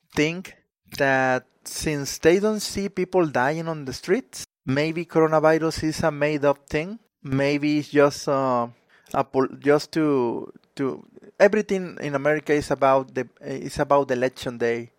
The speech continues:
So maybe they think that, uh, somebody made up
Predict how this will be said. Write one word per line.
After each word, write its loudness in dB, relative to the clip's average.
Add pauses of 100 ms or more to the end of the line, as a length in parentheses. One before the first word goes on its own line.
(220)
So -4
maybe -2
they 0
think -10
that, 2 (180)
uh, -4
somebody 0
made -2
up 2